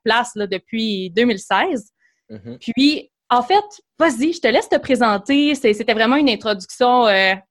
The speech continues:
Speaker 1: sommaire. Donc, qui es-tu, que fais-tu ?
Speaker 2: Bon, t'as bien dressé, euh, le portrait sur les points principaux, mais oui, euh, effectivement, je suis originaire, euh, du sud de la France, euh, Cavaillon, une petite, euh, une petite ville, euh, dans le sud-est, proche de Marseille,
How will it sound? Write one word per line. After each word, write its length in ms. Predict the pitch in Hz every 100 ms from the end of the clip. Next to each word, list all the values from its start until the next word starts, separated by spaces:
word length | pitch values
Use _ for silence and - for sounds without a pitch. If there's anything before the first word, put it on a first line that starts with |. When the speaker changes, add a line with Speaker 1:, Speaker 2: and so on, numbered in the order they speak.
| _
Speaker 1:
sommaire. 640 | - 269 233 208 247 277
Donc, 220 | 220 208 208
qui 120 | 370
es-tu, 300 | 339 - 349
que 140 | 285
fais-tu ? 420 | 277 220 - 190 - _ _ 123
Speaker 2:
Bon, 300 | 117 120 135
t'as 160 | 117
bien 200 | 110 127
dressé, 540 | 135 123 117 - 135 131
euh, 360 | 117 113 110
le 120 | 113
portrait 460 | 117 123 - - 135
sur 240 | - 120
les 100 | 107
points 240 | 107 135 123
principaux, 600 | - 110 - 110 156 180
mais 140 | 143
oui, 300 | 120 151 147
euh, 100 | 123
effectivement, 520 | 110 120 - 123 135
je 80 | 139
suis 100 | -
originaire, 560 | 113 120 123 120 135 123
euh, 100 | 110
du 120 | 113
sud 200 | - 131
de 80 | 127
la 120 | 120
France, 480 | - - 160 180 -
euh, 540 | 151 131 120 110 107
Cavaillon, 560 | 104 180 196 185 202 202
une 80 | 135
petite, 400 | - - 139 -
euh, 160 | 127
une 100 | 120
petite 280 | 117 127 139
ville, 260 | 123 147 143
euh, 180 | 120 113
dans 120 | 117
le 40 |
sud-est, 500 | 117 131 123 127 -
proche 280 | _ 127 117
de 80 | 113
Marseille, 560 | 113 - 110 117 131